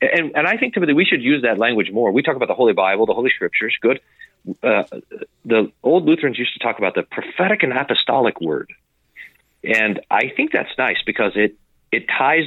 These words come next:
the writings of the Old Testament to the prophetic office and the writings of the New Testament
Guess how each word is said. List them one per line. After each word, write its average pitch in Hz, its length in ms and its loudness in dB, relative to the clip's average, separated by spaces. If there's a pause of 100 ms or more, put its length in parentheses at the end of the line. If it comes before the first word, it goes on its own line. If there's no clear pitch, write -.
the 110 100 0
writings 117 460 0
of 98 60 -4
the 98 100 2
Old 147 200 4
Testament 92 460 -6 (160)
to 117 80 0
the 90 400 2
prophetic 135 380 -4
office 80 340 -6 (800)
and 110 140 0
the 107 60 2
writings 120 380 0
of 101 80 -2
the 101 80 -4
New 107 180 -4
Testament 92 540 -8